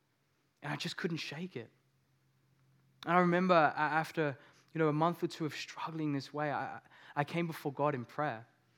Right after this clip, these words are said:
And this wasn't a pious or a holy moment. I came before God in prayer because I wanted something from him, because I was about to lead a small group and I thought I should probably pe-, pray before I do that, right? And so I leaned before God in this moment and I come to my knees. And I just remember in this moment, as I, as I was praying,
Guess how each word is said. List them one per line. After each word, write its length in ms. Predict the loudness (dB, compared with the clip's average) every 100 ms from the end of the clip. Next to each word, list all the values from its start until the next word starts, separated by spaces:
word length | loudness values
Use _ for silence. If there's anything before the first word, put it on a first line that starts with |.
| -2
And 100 | 0
this 120 | 0
wasn't 220 | -2 0
a 60 | -2
pious 440 | 0 0 2 0
or 60 | -6
a 40 |
holy 280 | -4 -4 -4
moment. 380 | -4 -4 -4 -8 -10 -8
I 60 |
came 200 | -4 -4
before 220 | -4 -6
God 220 | -4 -4 -4
in 80 |
prayer 240 | -2 0 2
because 240 | 0 -4
I 40 | -4
wanted 340 | -2 -4 -6
something 300 | -10 -14 -14
from 200 | -16 -16
him, 160 | -16 -20 _ _ -14
because 160 | -10 -6
I 40 |
was 80 | -4
about 280 | 0 0 0
to 60 |
lead 100 | -2
a 60 | -2
small 240 | -2 -4
group 160 | -2 -4
and 80 | -4
I 40 |
thought 160 | -4 -6
I 40 |
should 180 | -6 -8
probably 340 | -6 -6 -8
pe-, 160 | -12 -14 -6
pray 200 | -2 -2
before 260 | -4 -8
I 60 | -10
do 160 | -10 -14
that, 180 | -14 -18 -20 -10 2
right? 180 | 4 4 -4 -8
And 60 | 4
so 80 | 6
I 40 |
leaned 320 | 6 4 0
before 300 | -2 -2 -4
God 240 | 0 0 0
in 80 |
this 180 | -4 -6
moment 340 | -6 -4 -4 -8 -10 -2
and 80 |
I 80 | -2
come 240 | -2 -4 -4
to 140 | -2
my 100 | -2
knees. 380 | -2 -4 -4 -10 -16 -2
And 80 | 2
I 80 |
just 220 | 2 0 -2
remember 420 | -4 -2 -2 -4
in 80 | -4
this 220 | -6 -8
moment, 320 | -6 -4 -6
as 80 | -4
I, 120 | -4
as 120 | -4
I 40 | -6
was 120 | -8
praying, 400 | -8 -6 -4